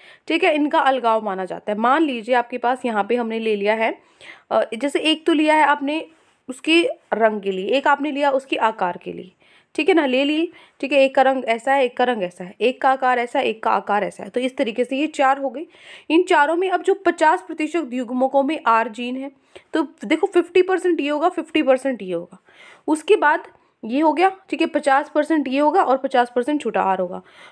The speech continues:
तो अब प्रत्येक युग्मक के अलावा जिसमें तो आर और या आर इसमें दोनों है, उसमें युग्मक ये वा-, ये भी होने चाहिए,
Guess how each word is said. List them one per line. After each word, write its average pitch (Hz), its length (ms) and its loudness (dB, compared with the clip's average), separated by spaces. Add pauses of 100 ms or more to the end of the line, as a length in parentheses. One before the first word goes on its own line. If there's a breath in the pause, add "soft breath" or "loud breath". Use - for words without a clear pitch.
(140)
तो 392 60 6
अब 427 260 4
प्रत्येक 359 460 2
युग्मक 285 320 2
के 285 120 2
अलावा 269 280 4
जिसमें 277 440 -4
तो 311 280 -2 (120)
आर 254 220 4
और 269 220 0
या 254 160 2
आर 233 260 2
इसमें 247 240 -2
दोनों 262 260 6
है, 220 80 -2
उसमें 285 300 0
युग्मक 277 400 -2
ये 269 140 0
वा-, 254 160 0
ये 262 160 -6
भी 285 220 -4
होने 320 220 -2
चाहिए, 294 280 -8